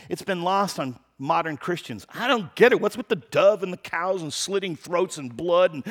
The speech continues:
and these iron, these, these sacrifices? I don't get it. Y-, you have to study. It takes a little bit of work. And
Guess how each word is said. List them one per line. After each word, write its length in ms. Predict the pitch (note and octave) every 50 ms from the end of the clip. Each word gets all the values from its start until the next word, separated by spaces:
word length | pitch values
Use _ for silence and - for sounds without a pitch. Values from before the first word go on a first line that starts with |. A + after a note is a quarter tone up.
| - - -
and 180 | D#3+ E3 E3+
these 160 | E3+ D#3+ C3 - -
iron, 420 | - E3 F3+ F#3 G3 G3 G3 G3 F#3+
these, 220 | E3+ D3+ C#3+ - - - -
these 240 | C3 D#3 D3+ C3+ A2+ - - - - D#3
sacrifices? 760 | A#2+ - - - G#3+ A3 - A#3+ A3 - - D#4+ - G3+ G3+
I 120 | - D4
don't 240 | E4+ F4 E4 B3 E3+
get 220 | - - C4 D#4 D4
it. 180 | A#3 E3 - - - -
Y-, 140 | - D#3+ D#3+ - - - _ -
you 180 | D3 D#3 F3
have 200 | D#3 F#3 F#3 -
to 100 | - G#3+
study. 400 | - - - G#3+ F#3+ D#3+ D3+ C3+ - - B2+
It 120 | C3 C#3+ D3
takes 240 | - D#3+ C#3+ - -
a 60 | D#3+
little 100 | D3+ D#3
bit 140 | D3+ D#3+ D#3
of 80 | E3+
work. 400 | E3 D3 B2 A2+ G#2 - - - - _ _ _ _ _ _ _ _ _
And 160 | - C3+ C3+